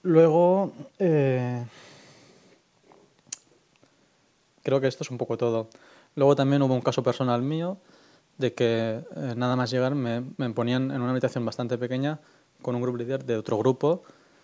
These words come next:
eh, que había, estaba en esa habitación, ¿no? Y entonces eso me, me chocó un poco, intenté convencerles de que prefería estar solo porque, eh, llevo bastante estrés y trabajo encima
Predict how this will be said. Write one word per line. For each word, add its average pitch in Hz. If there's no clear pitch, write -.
eh, 107
que 127
había, 117
estaba 117
en 120
esa 120
habitación, 110
¿no? 175
Y 151
entonces 120
eso 127
me, 120
me 139
chocó 123
un 120
poco, 139
intenté 117
convencerles 117
de 113
que 110
prefería 117
estar 117
solo 131
porque, -
eh, 110
llevo 110
bastante 120
estrés 120
y 110
trabajo 117
encima 135